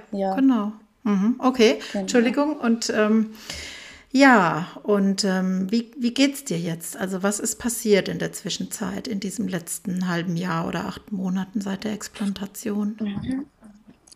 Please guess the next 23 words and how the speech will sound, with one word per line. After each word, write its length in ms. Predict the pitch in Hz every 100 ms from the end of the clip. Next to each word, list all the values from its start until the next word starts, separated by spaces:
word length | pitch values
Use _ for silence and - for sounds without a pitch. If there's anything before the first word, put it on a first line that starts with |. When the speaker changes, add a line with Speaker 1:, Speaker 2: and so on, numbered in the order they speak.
| _ -
Speaker 1:
Ja, 360 | 202 180 170 175
also, 460 | 196 185 - 185
ähm, 300 | 185 185 180 - - - - - _ _ -
für 200 | - 202
die 140 | 208
Ärzte 520 | 196 196 - - 190
war 160 | 185 185
das 240 | 190 185
natürlich 580 | 190 180 - 185 180 -
dann, 300 | 185 180 180 -
ähm, 360 | 185 175 170 190
sehr 360 | - 185 185
schlingi-, 460 | 190 - 240 262 - -
schlimm. 300 | - 226 233
Ich 140 | -
musste 300 | 202 - 196
in 200 | 185 185
die 360 | 185 185 180 -
allergologische 840 | 180 185 180 190 185 190 202 -
und 80 | 185
immunologische 1160 | 190 185 185 185 180 180 - - 180 175 175 185
Behandlung 580 | 180 175 190 226 247 240
gehen. 320 | 220 220 220